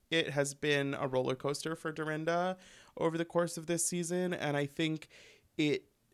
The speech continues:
has to be a little bit hard and seeing a lot of the social media response, because I think going into this season,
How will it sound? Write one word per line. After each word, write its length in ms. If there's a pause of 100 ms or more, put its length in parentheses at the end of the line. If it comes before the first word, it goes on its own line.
(220)
has 300
to 100
be 400
a 80
little 400
bit 460 (920)
hard 680 (180)
and 200
seeing 520
a 60
lot 200
of 80
the 100
social 360
media 320
response, 480
because 260
I 60
think 240
going 280
into 220
this 180
season, 540